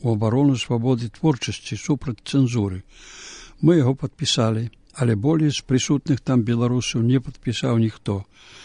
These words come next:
Там жа Адамовіч прапанаваў пазваніць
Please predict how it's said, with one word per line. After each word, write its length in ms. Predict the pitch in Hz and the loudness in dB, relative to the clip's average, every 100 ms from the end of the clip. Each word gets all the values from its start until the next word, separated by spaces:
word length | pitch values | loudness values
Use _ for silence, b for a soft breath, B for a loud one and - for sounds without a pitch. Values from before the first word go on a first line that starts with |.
| B B B - | B B B -2
Там 200 | 151 160 | 2 2
жа 140 | - | 0
Адамовіч 600 | 156 120 131 135 139 123 - | -2 4 4 6 4 0 -6
прапанаваў 580 | 120 - 117 117 135 117 | -6 0 0 2 0 0
пазваніць 640 | 123 95 117 127 139 - | -2 0 2 0 0 -8